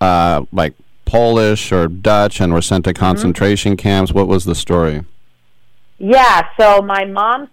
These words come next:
Speaker 2: side was in Poland and, to my experience, hid, um, i-, i-, and to my knowledge, rather.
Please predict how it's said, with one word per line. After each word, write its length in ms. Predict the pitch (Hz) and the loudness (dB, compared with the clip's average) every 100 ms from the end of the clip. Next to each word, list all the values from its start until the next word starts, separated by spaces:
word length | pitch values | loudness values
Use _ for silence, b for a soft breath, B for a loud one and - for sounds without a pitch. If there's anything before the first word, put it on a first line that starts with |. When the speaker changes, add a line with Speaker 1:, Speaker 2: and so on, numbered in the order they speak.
| _ | _
Speaker 2:
side 640 | 214 208 208 208 202 202 190 _ _ _ | -4 -2 -2 -2 -6 -10 -16 _ _ _
was 260 | 185 196 180 | -6 -6 -4
in 140 | 180 | -12
Poland 760 | 170 - 196 196 208 214 220 220 - | -10 -2 0 2 0 0 -6 -14 -8
and, 380 | 175 175 175 175 _ | -4 -4 -6 -12 _
to 100 | - | -16
my 300 | 202 196 190 214 | -10 -6 -4 -6
experience, 720 | 220 _ 196 190 185 175 165 165 b b _ | -10 _ -8 -6 -4 -6 -8 -16 b b _
hid, 440 | 202 160 147 185 285 294 _ _ _ _ _ | -4 -2 -2 -2 -4 -6 _ _ _ _ _
um, 720 | 185 175 175 170 170 170 170 - _ _ _ | 0 2 2 0 -4 -16 -20 -20 _ _ _
i-, 40 | 196 | -6
i-, 280 | 190 180 170 | -4 -4 -4
and 140 | 202 196 | -6 -8
to 60 | |
my 140 | 202 190 | -6 -6
knowledge, 400 | 185 175 160 135 | -6 -6 -6 -10
rather. 460 | 156 135 135 139 135 | -12 -12 -12 -14 -14